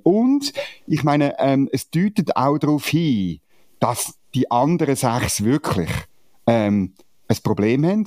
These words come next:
mit dem Vorgehen, äh, wo behauptet immer noch, äh, das sei nur der Peter Launer gewesen, aber,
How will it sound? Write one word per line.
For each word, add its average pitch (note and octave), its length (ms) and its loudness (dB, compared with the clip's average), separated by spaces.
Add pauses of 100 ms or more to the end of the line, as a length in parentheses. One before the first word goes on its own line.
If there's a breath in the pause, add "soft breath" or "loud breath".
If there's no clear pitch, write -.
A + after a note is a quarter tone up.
mit A#2 180 -2
dem - 140 0
Vorgehen, E3 720 0 (400 loud breath)
äh, A2 360 0
wo G#2+ 260 0 (220)
behauptet G#2 520 0
immer C#3+ 180 0
noch, F#3+ 240 0
äh, C3+ 240 0
das A2+ 160 -4
sei B2+ 80 0
nur C#3+ 240 0
der A#2+ 80 0
Peter A2+ 300 0
Launer B2 380 0
gewesen, E3 280 -2
aber, - 300 -2